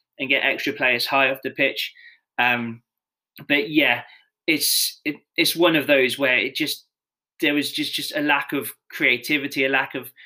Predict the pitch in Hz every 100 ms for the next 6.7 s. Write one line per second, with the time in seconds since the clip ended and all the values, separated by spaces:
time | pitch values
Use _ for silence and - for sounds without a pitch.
0 | - 190 214 214 - - 190 202 156 127
1 | 123 117 139 - 135 120 135 - 135 123
2 | 123 _ _ - - 156 156 139 - 175
3 | 170 147 139 127 - 127 123 127 120 156
4 | 151 139 139 - 123 113 120 - 151 147
5 | - 131 123 131 120 120 113 113 - -
6 | - _ - 120 123 127